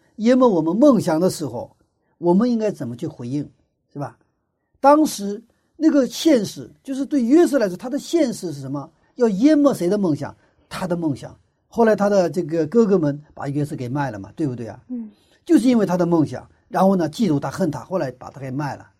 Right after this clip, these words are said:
Speaker 1: 刚开始还想杀他，就看起来约瑟的梦想就被现实无情地给吞掉。当然，约瑟单纯，但是我想说，我们要把单纯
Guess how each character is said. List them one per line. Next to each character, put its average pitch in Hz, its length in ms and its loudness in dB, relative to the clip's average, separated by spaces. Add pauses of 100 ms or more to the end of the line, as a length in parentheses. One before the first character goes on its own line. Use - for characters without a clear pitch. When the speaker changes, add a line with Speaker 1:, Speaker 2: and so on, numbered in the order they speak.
(240)
Speaker 1:
刚 262 180 2
开 262 220 2
始 226 80 -4
还 196 100 -4
想 185 180 -8
杀 165 280 -4
他， 139 240 -8 (1000)
就 330 240 2
看 349 360 2
起 254 160 2
来 208 280 6 (760)
约 285 280 6
瑟 294 140 0
的 240 100 4
梦 233 260 2
想 180 200 -2
就 156 140 -4
被 196 320 -4
现 240 400 -2
实 165 140 -10
无 240 360 4
情 220 240 -2
地 202 100 0
给 143 180 -4
吞 220 220 -2
掉。 220 320 2 (920)
当 196 180 2
然， 156 280 0 (320)
约 214 260 4
瑟 214 340 0 (460)
单 247 320 4
纯， 147 340 -2
但 202 240 2
是 147 340 -6 (840)
我 160 200 2
想 151 200 -2
说， 123 360 -10
我 143 120 -6
们 156 120 0
要 139 100 0
把 113 220 -8
单 156 300 -2
纯 127 300 -8